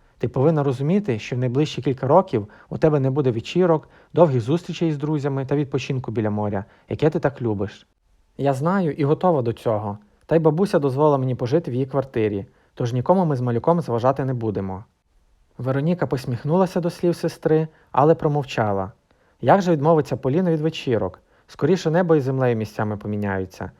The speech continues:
і доведеться мамі постійно на інший кінець міста бігати. «Я дуже хочу спати», плакалася сестрі в слухавку Поліна.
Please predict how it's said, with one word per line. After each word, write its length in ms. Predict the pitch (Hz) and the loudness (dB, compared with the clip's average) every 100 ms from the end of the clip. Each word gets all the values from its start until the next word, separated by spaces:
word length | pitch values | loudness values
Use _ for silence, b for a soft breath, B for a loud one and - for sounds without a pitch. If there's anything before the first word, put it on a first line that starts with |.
| b b | b b
і 60 | 104 | -2
доведеться 440 | 113 120 139 131 | 0 2 2 0
мамі 220 | 127 127 | 0 0
постійно 420 | 117 117 - 185 175 | -2 -6 -4 -2 0
на 60 | |
інший 280 | 135 127 117 | -2 -4 -6
кінець 340 | 113 131 143 | -4 -4 -4
міста 280 | 120 104 - | -6 -6 -6
бігати. 500 | 95 95 98 90 92 - _ _ _ _ _ _ _ _ _ _ _ _ _ _ _ - | -8 -8 -8 -10 -12 -16 _ _ _ _ _ _ _ _ _ _ _ _ _ _ _ -6
«Я 120 | 127 | -2
дуже 260 | 120 170 208 | 2 2 2
хочу 280 | - 196 175 | 0 -2 -4
спати», 540 | - 156 139 131 98 - _ | 0 4 4 2 -6 -8 _
плакалася 500 | 131 165 165 131 131 | 4 6 4 0 -4
сестрі 340 | - 113 147 | -10 -8 -6
в 60 | 131 | -4
слухавку 460 | - 170 151 127 | -2 -2 -2 -2
Поліна. 520 | 127 139 120 104 95 | -2 0 0 0 -4